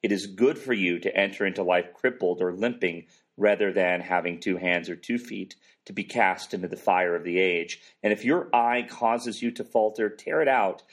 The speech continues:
and fling it away from you. It is good for you to enter into life with one eye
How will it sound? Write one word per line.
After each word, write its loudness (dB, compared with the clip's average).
and -4
fling -2
it 4
away 2
from -8
you. -8
It 0
is -4
good 0
for -2
you -2
to 2
enter 0
into -2
life 0
with -12
one 2
eye -4